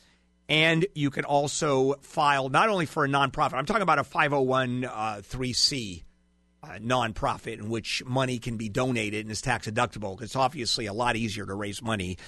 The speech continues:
when it's tax deductible. And it's pretty hard to have one taken away, no matter how obnoxious and how ruinous it is to people. And this is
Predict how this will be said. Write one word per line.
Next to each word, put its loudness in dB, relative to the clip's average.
when -4
it's -4
tax -2
deductible. -4
And 4
it's 0
pretty 6
hard 4
to 0
have 2
one -2
taken 0
away, 2
no 4
matter 6
how 2
obnoxious 2
and 4
how 2
ruinous 2
it 4
is 2
to -8
people. -2
And 0
this 4
is -2